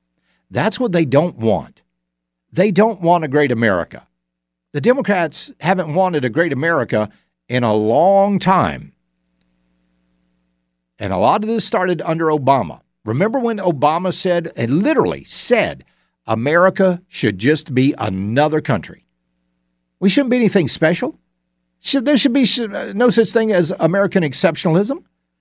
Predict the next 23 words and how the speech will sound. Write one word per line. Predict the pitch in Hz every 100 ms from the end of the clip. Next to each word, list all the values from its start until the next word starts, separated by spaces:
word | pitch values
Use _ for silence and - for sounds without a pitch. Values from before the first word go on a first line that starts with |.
| _ _ _ _
Charlie, | - 202 180
do | 147
children | 160 226 240 240
understand | 185 185 190 - 185 208
what | 185 170
conservatives | 143 127 175 180 180 143
believe? | 156 190 233 - _ _ 196
No. | 202 269 285 196 95 76 - _ _ _ _
No, | 170 190 240 247
they | 233
do | 196 226
not. | 226 214 135
And | 139
I'll | 160
give | 165 202
you |
a | 185
great | 196
example. | 180 143 160 131 - _ _ _ _ _ _ _ _
My | 98 117 185
wife | 190 156 76 - - _ _ _ _ _ _ 98
grew | 143 208
up | 147 110 -